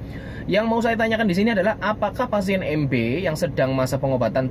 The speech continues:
tiga bulan bisa kena reaksi? Oh, jelas bisa. Anda kan tadi sudah menyimpulkan ya, bahwa reaksi bisa timbul sebelum pengobatan, selama pengobatan, maupun sesudah pengobatan. Jadi,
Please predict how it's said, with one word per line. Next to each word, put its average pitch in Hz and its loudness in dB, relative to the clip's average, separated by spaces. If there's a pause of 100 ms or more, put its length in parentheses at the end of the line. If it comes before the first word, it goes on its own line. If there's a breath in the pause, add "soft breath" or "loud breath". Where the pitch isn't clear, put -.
tiga 180 0
bulan 123 2
bisa 147 -2
kena 147 -2
reaksi? 123 0
Oh, 180 2
jelas 247 2
bisa. 233 0
Anda 170 0
kan 359 -2
tadi 330 -2
sudah 202 2
menyimpulkan 139 2
ya, 107 2 (400 loud breath)
bahwa 120 4
reaksi 196 2
bisa 143 0
timbul 147 2
sebelum 135 0
pengobatan, 160 2
selama 135 2
pengobatan, 123 0
maupun 123 2
sesudah 120 -2
pengobatan. 95 -2
Jadi, 123 0